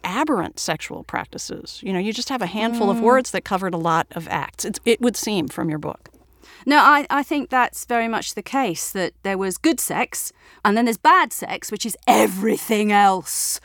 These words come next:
Speaker 2: regardless. And, and, you know, it, it's quite clear that people thought that if you stepped over the line, that was it. Everything was everything.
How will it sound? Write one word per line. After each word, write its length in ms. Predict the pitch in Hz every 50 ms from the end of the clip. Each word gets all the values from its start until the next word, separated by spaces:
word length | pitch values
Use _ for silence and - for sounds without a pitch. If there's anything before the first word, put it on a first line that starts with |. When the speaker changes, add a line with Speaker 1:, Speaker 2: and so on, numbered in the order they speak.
| - - - - - -
Speaker 2:
regardless. 1200 | 208 202 208 151 220 196 180 247 247 220 214 208 196 190 180 - 175 165 160 156 - - - - -
And, 300 | - 214 208 208 202 -
and, 340 | - 202 196 196 196 190 - - - _ _ _ _
you 80 | 214
know, 120 | 202 185 185
it, 140 | 185 123 -
it's 220 | 180 - - -
quite 260 | - - 202 196 - -
clear 240 | - 220 208 190 180
that 180 | - 185 - - - - - - _
people 280 | - 247 - - 214
thought 280 | - - 233 214 202 -
that 120 | 185 196
if 140 | 214 208 -
you 360 | 214 202 196 185 175 160 160 - _ _
stepped 680 | - - - - - 214 - - - - - - - _ _ _ _ _ _ _ _ _
over 280 | - 208 196 190 170 190
the 80 | 170 185
line, 460 | 185 190 220 190 147 127 131 156 - _ _ -
that 140 | 165 170
was 120 | - 175 -
it. 280 | 147 - - - - - -
Everything 400 | 180 190 175 170 - 185 151 156
was 140 | 165 - - - _ _ _ _
everything. 600 | - 240 254 208 202 208 190 - 170 151 143 135